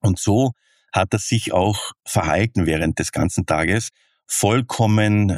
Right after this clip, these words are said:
ähm, apathisch, würde ich fast sagen, teilnahmslos. Der Dolmetscher hat ihm übersetzt und der hat, äh, der, der, äh, Angeklagte hat immer nur mit dem Kopf genickt oder ein Nein-Zeichen, äh, über das Glas gesendet,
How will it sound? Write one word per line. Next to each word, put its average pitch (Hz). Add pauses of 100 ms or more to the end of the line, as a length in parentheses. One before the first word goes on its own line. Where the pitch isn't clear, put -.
ähm, 85
apathisch, 98
würde 98
ich 92
fast -
sagen, 90
teilnahmslos. 98 (340)
Der 104
Dolmetscher 117
hat 104
ihm 107
übersetzt 98
und 104
der 98
hat, 101 (140)
äh, 92 (100)
der, 90
der, 87 (160)
äh, 85
Angeklagte 101 (340)
hat 92
immer 104
nur 104 (220)
mit 95
dem 104
Kopf -
genickt 113
oder 98
ein 85
Nein-Zeichen, 107
äh, 101
über 104
das 98
Glas 92
gesendet, 107